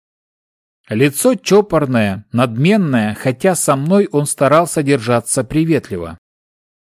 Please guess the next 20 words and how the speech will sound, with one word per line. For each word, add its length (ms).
Видимо, 460
подобные 560
лица 360
принято 420
считать 480
аристократическими 1200
и 240
породистыми. 880
А 180
тут 420
вдруг 460
у 60
возвышенного 840
правителя 800
какие-то 500
бастарды. 960
«У 140
Вилмара 500
кошмарный 720
характер», 640